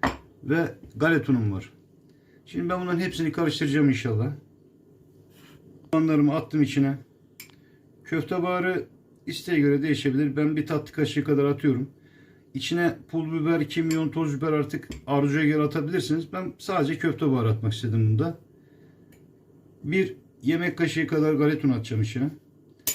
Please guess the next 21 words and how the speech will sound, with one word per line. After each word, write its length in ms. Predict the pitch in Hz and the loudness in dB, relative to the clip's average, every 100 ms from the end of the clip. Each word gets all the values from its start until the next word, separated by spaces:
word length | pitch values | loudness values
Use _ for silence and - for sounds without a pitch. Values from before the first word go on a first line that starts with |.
| - - - | -8 -20 -12
Hatta 380 | - - 147 | -12 -4 -2
iki 220 | 131 - - | -2 -6 0
tane 180 | 139 | 0
atayım 300 | 120 110 127 120 | 0 0 -2 0
çünkü 360 | 120 135 120 - - | -2 0 -2 -6 -6
anca 280 | 127 113 113 | -2 2 2
yeter. 440 | 107 127 127 - _ - _ _ _ _ - | 2 -2 -4 -10 _ -20 _ _ _ _ -8
İki 220 | 139 143 | -6 -2
tane 220 | 127 113 | -2 0
attım. 340 | 110 - 143 - - - - - - - - - | -2 -2 -8 -10 -20 -20 -20 -20 -20 -16 -16 -12
Şimdi 220 | - 156 | 0 4
ben 160 | 147 131 | 6 6
bunu 120 | 151 | 8
yoğuracağım 380 | 147 139 135 127 | 6 6 4 2
inşallah. 380 | 110 117 110 104 - _ _ _ _ _ _ _ _ - - | 0 -2 -2 -4 -10 _ _ _ _ _ _ _ _ -20 -12
Arkadaşlar 520 | 147 175 175 - 151 | -4 -2 -2 0 0
ben 120 | 151 151 | 2 0
köftelerimi 560 | 180 - 170 147 147 | -2 0 4 6 6
yoğurdum. 440 | 170 165 139 165 170 - - - _ _ - - - | 4 2 2 0 -4 -16 -20 -20 _ _ -20 -20 -10
Ondan 300 | 170 165 143 | -4 0 0
sonra 460 | - 135 127 131 | 2 2 2 0